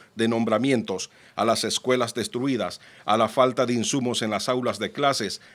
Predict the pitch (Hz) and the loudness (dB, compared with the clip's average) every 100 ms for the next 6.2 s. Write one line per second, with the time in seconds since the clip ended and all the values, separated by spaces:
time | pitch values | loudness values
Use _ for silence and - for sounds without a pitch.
0 | - 104 120 117 120 113 120 139 131 131 | -4 0 2 2 0 2 2 2 2 -2
1 | 113 107 131 131 117 113 104 104 151 127 | -2 2 4 4 0 -4 -4 0 0 2
2 | 127 113 - - 104 110 131 131 120 110 | 0 -2 -8 -12 0 4 6 6 4 4
3 | 110 123 123 98 98 131 131 107 - _ | 2 2 2 2 4 6 6 4 -8 _
4 | - 95 98 143 123 110 107 104 139 120 | -8 -4 0 4 2 4 0 0 2 2
5 | 101 113 113 98 120 107 101 - 123 82 | 2 -4 -4 -4 -4 -4 -4 -2 -2 -4
6 | 80 - | -8 -10